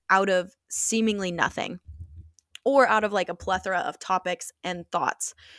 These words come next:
So <sighs> we're extreme overthinkers. This makes us very, very good at problem solving, and we can seemingly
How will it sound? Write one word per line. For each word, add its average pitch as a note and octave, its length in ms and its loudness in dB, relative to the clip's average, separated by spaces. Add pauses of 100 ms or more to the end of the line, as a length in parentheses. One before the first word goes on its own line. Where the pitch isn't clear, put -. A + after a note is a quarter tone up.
(120)
So F#3 540 0 (680)
<sighs> - 640 -20
we're A3+ 220 2
extreme B3+ 720 0 (100)
overthinkers. F#3+ 1000 -2 (1000)
This G3+ 260 -4
makes A#3+ 200 -2
us A#3+ 160 0
very, F#3 260 0
very G3+ 240 0
good F#3+ 460 2 (180)
at F3+ 400 0 (420)
problem F#3+ 400 -2
solving, C4+ 580 -2 (120)
and G3 180 -4
we G3 120 -4
can F#3+ 400 -10 (540)
seemingly F#3+ 920 -2